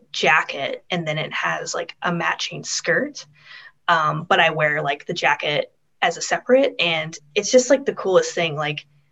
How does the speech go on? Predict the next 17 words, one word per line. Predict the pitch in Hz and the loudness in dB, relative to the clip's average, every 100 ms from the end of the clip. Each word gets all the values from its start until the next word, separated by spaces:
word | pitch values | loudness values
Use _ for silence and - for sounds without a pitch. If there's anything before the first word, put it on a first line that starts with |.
| _ - | _ -2
I've | 190 | 0
never | 185 170 170 170 | 2 0 2 2
really | 160 175 170 | 2 2 2
been | 170 | 0
able | 165 170 160 | -2 -4 -6
to | - | -10
find, | - 175 160 156 156 - | -4 -2 -2 -4 -6 0
or | 214 | 4
I've | 208 240 | 6 8
never | 240 220 | 8 6
found, | 208 175 175 185 | 4 0 0 -2
like, | 160 160 | -4 -4
vintage | 180 175 175 - | -8 -8 -8 -8
brands | 170 165 160 170 | -4 -4 -4 -8
that | 175 170 | -4 -4
are, | 160 | -4
like, | 160 165 - | -6 -6 -8